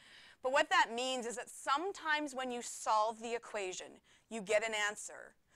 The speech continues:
But when you go to check it, it actually doesn't work in the equation. That never, ever happened with linear. We were like, "Check your answer," but it always worked that the answer, if you did the question correctly, worked. We're gonna meet a series of equations. I call them special equations. This is our first special equation you're gonna meet. There's three types in total we're gonna meet through grade eleven and grade twelve,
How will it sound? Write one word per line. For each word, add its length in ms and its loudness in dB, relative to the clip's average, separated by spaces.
But 100 -2
when 140 -2
you 100 -4
go 120 2
to 80 -2
check 400 -2
it, 240 0
it 120 -6
actually 300 -2
doesn't 320 -8
work 200 -8
in 100 -10
the 80 -8
equation. 460 -10
That 140 -2
never, 340 0
ever 180 0
happened 320 -2
with 140 -8
linear. 320 -8
We 120 -8
were 100 -2
like, 180 -2
"Check 240 -2
your 80 -8
answer," 220 -6
but 160 -6
it 160 0
always 360 2
worked 280 -6
that 100 -10
the 120 -8
answer, 280 -6
if 100 -8
you 80 -8
did 160 -4
the 80 -8
question 320 -6
correctly, 280 -8
worked. 400 -12
We're 80 0
gonna 140 4
meet 160 4
a 40 4
series 380 -4
of 80 -6
equations. 480 -2
I 60 0
call 180 -2
them 100 -6
special 520 -4
equations. 440 -6
This 140 -12
is 100 -12
our 80 -4
first 380 -8
special 400 -6
equation 400 -6
you're 80 -10
gonna 160 -8
meet. 240 -14
There's 160 -10
three 240 -10
types 320 -12
in 80 -16
total 260 -12
we're 120 -8
gonna 160 -12
meet 200 -14
through 180 -18
grade 180 -6
eleven 260 -8
and 100 -18
grade 180 -12
twelve, 260 -18